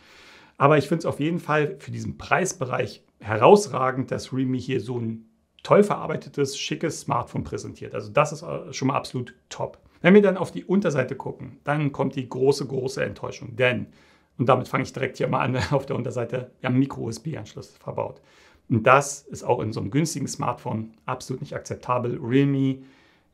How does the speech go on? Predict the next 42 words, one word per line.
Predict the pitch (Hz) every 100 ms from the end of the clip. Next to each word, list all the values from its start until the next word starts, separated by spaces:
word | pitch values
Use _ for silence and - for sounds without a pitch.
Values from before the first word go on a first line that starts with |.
| -
egal | 123 131 156
was | 160
ihr | 151 135
sonst | 127 143 156
mit | 143 131
diesem | 135 135
Smartphone | - 131 - 143
vielleicht | - 127 131
noch | -
gemacht | 139 151 -
habt, | 165 - -
was | - -
wir | 123 113 - _ _
im | 143 123
Laufe | 117 127
des | -
Videos | 123 113 -
hier | 123
natürlich | 113 - 110
noch | 113
klären, | - 131 131 131 _ _ _ _ -
das | 123 127 - - _ _ _ _ _ _
macht | 151 123 139 -
das | 139 -
Ganze | 117 -
einfach | 147 139 -
kaputt | 131 - 113
und | 113
das | 120
ist | 117 120
richtig | 107 - -
ärgerlich. | 104 107 117 - _ -
Einfach | 131 139 127 -
schade. | - 110 - - _ _
Toll | - 262
ist, | 220
dass | 160 147
hier |
ein | -
Klinkenanschluss | 208 214 175 165 -
verbaut | 135 143 139
ist. | 135